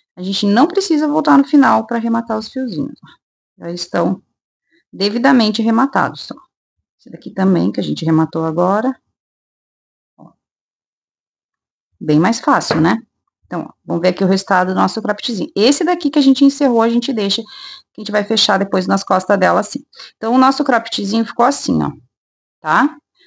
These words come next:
Depois a gente vai fechar ele assim, ó, na nossa bonequinha, e ainda fazer os detalhes na hora de vestir ele, tá? Então, olha que graça que ficou esse cropped,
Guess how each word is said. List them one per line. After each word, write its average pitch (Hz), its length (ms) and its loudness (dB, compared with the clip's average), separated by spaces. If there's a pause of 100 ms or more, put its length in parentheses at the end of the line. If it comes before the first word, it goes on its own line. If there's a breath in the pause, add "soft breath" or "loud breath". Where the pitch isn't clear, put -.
(120)
Depois 170 240 -12
a - 20 -6
gente 175 220 -4
vai 180 100 2
fechar 185 340 2
ele 175 120 2
assim, 165 340 0
ó, 147 60 2 (200)
na 165 80 -6
nossa 160 240 0
bonequinha, 196 540 0 (400 loud breath)
e 196 80 -8
ainda 202 160 0
fazer 208 240 0
os 208 100 0
detalhes 196 560 0
na 202 160 4
hora 190 160 4
de 190 140 -4
vestir 226 400 0
ele, - 240 -4
tá? 196 320 -2
Então, 202 160 -2
olha 240 220 4
que - 200 -8
graça 214 400 2
que 226 140 -10
ficou - 180 -14
esse 214 160 -12
cropped, - 520 -10